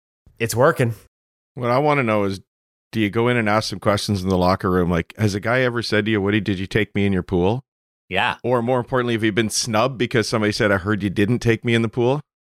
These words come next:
Speaker 1: No, no, 'cause we don't normally talk about this much, but, uh, I will say, uh, one year sitting down with Marc-Andre Fleury, Darren,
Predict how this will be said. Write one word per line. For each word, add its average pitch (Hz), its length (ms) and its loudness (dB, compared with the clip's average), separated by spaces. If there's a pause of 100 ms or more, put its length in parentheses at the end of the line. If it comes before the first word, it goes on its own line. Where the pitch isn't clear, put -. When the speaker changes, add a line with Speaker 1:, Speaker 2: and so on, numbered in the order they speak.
(520)
Speaker 1:
No, 131 300 2
no, 139 360 2
'cause 135 260 -2
we 135 100 0
don't 139 180 4
normally 135 220 2
talk 135 200 4
about 131 120 2
this 123 140 -2
much, 127 340 0
but, 123 240 2
uh, 117 480 2
I 127 120 2
will 131 220 2
say, 139 500 2
uh, 107 260 2
one 120 380 2
year 123 300 2
sitting 131 380 0
down 120 220 4
with 107 120 0
Marc-Andre 113 680 2
Fleury, 127 640 0 (380)
Darren, 107 500 2